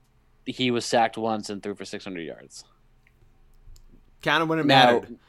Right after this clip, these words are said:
Speaker 2: And then when he got thrown the ball to him, it went through his hands. Whereas Nick Foles has one of the most iconic plays in the franchise's history.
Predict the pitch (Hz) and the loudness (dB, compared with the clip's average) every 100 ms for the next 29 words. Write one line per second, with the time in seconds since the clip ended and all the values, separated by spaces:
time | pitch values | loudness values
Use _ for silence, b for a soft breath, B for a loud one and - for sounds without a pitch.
0 | B - 147 147 147 143 147 151 170 160 | B -2 2 4 4 2 4 4 2 -2
1 | 147 175 202 147 120 113 110 - _ 120 | 2 2 2 2 -2 -4 -8 -12 _ -8
2 | 123 143 - 135 113 - 127 - _ - | -6 -8 -8 -6 -6 -8 -10 -10 _ -18
3 | - 104 104 131 131 156 143 117 113 - | -8 -8 -6 -8 -8 -6 -4 -4 -8 -14
4 | - b b 139 131 143 127 120 123 - | -16 b b -8 -4 -2 -2 -2 -4 -2
5 | 131 113 - 131 110 107 95 107 101 107 | -4 -4 -6 -6 -4 -8 -12 -12 -10 -10
6 | 98 - 107 - - 69 | -12 -12 -12 -12 -14 -16